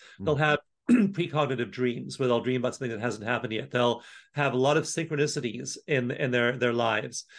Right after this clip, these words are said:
Speaker 2: I was teaching at Omega Institute a few weeks ago, and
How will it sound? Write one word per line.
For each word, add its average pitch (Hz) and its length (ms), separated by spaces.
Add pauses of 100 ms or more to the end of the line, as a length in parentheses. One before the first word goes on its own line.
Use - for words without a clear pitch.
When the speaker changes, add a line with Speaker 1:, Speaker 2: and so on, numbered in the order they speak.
(300)
Speaker 2:
I 147 120
was 139 120
teaching 160 340
at 143 60
Omega 131 360
Institute 151 640 (360)
a 147 160
few 139 220
weeks 139 260
ago, 147 540 (160)
and 123 460